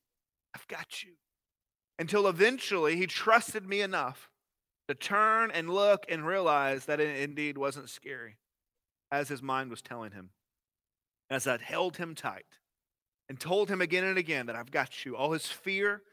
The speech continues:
and anxiety melted away. Philippians chapter four, starting in verse four, Paul writes from prison the words of our God, inspired by the Holy Spirit, and he says, "Rejoice in the Lord always.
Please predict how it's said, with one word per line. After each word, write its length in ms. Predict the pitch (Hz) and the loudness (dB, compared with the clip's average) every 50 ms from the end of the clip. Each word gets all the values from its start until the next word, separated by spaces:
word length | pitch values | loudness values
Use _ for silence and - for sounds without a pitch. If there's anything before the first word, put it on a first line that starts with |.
| _ _ _ _ _ - | _ _ _ _ _ -12
and 80 | - 131 | -10 -10
anxiety 840 | 131 120 117 117 127 156 151 160 165 160 160 160 165 156 156 151 _ _ _ _ _ _ _ _ _ - | -10 -10 -10 -4 0 2 2 2 2 0 -2 -4 -4 -6 -8 -10 _ _ _ _ _ _ _ _ _ -4
melted 320 | 123 131 127 - 135 120 | -2 -2 -2 -2 -4 -4
away. 280 | 113 104 92 98 - - _ _ _ _ _ _ _ _ _ _ _ _ - | -4 -4 -6 -10 -12 -16 _ _ _ _ _ _ _ _ _ _ _ _ -4
Philippians 520 | - 143 147 156 151 156 135 117 110 110 - | 0 2 2 2 0 -2 -8 -8 -8 -10 -14
chapter 460 | - - - 160 139 127 - - 113 | -14 -6 -2 -2 -2 -2 -2 -8 -12
four, 340 | - - 92 98 90 - _ _ _ _ _ _ _ _ _ _ _ _ _ _ _ _ - | -12 -12 -16 -16 -16 -20 _ _ _ _ _ _ _ _ _ _ _ _ _ _ _ _ -4
starting 180 | 139 143 151 | -2 0 0
in 60 | 147 | 0
verse 200 | 131 139 139 - | 0 -2 -2 -2
four, 320 | - - 110 98 95 107 _ _ _ _ _ - | -4 -12 -12 -14 -14 -14 _ _ _ _ _ 0
Paul 220 | 156 156 160 156 | 2 4 4 4
writes 340 | 151 143 147 156 160 - - | 6 6 6 6 6 2 -4
from 180 | - 156 151 | -8 -8 -8
prison 460 | 131 - 135 120 117 - 120 110 110 - _ - _ _ _ - | -6 -6 -6 -6 -4 -6 -8 -10 -12 -14 _ -20 _ _ _ -8
the 80 | 127 123 | -6 -2
words 640 | 127 139 147 151 151 156 151 139 - - - - _ _ _ _ - - | 0 2 4 4 4 2 0 -6 -10 -10 -12 -14 _ _ _ _ -10 -6
of 100 | 117 131 | -2 0
our 140 | 131 131 | 0 0
God, 320 | 127 120 123 120 117 120 120 | 0 0 0 0 0 0 -2
inspired 420 | 117 - - - 160 151 156 165 | -4 -10 -8 -2 2 2 2 2
by 100 | 151 147 | 2 0
the 100 | 143 127 | -2 -2
Holy 220 | 131 135 131 127 117 | -4 -4 -6 -6 -6
Spirit, 440 | - - - 120 113 110 110 - | -8 -10 -8 -6 -6 -4 -6 -8
and 80 | - 113 | -10 -12
he 60 | 110 | -14
says, 460 | 110 - - 127 110 104 - - - - _ _ _ _ _ _ _ _ _ _ _ _ _ | -12 -8 -8 -8 -8 -8 -12 -16 -18 -20 _ _ _ _ _ _ _ _ _ _ _ _ _
"Rejoice 720 | - 147 151 151 131 139 185 208 220 226 240 226 - - - | 0 0 0 2 4 4 6 8 10 8 8 8 6 0 0
in 140 | 220 196 190 | -2 0 0
the 80 | 190 | 0
Lord 240 | 190 190 196 196 190 | 2 2 4 6 8
always. 560 | 185 180 175 165 135 107 90 - - - - | 8 8 8 6 6 2 -2 -8 -10 -12 -12